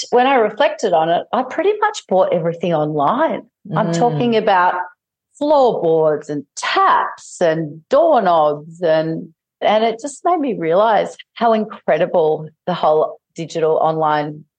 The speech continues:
Speaker 1: you know, shopping and what it, how much it's opened up to us.
Speaker 2: Yeah. Who would you say is your favorite retailer?
Speaker 1: Again, I, I really love this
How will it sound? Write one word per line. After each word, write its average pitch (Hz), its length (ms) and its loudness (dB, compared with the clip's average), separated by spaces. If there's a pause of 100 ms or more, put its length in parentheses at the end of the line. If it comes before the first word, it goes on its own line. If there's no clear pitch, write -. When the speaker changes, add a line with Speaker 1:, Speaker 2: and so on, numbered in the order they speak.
(120)
Speaker 1:
you 165 120 -8
know, 147 140 -6
shopping 160 500 -4
and 160 100 -6
what 165 140 2
it, - 140 -2
how 160 160 -2
much - 240 -6
it's - 160 -8
opened - 320 -4
up - 160 -4
to - 140 -4
us. - 320 -4 (360)
Speaker 2:
Yeah. 135 220 -10 (840)
Who 339 100 0
would 381 120 0
you 320 100 -2
say 240 220 2
is 208 80 0
your 190 100 2
favorite 170 460 0
retailer? 131 640 -2 (1500)
Speaker 1:
Again, 226 360 2
I, 208 140 4
I 202 200 2
really 233 380 2
love 160 260 2
this 180 180 -10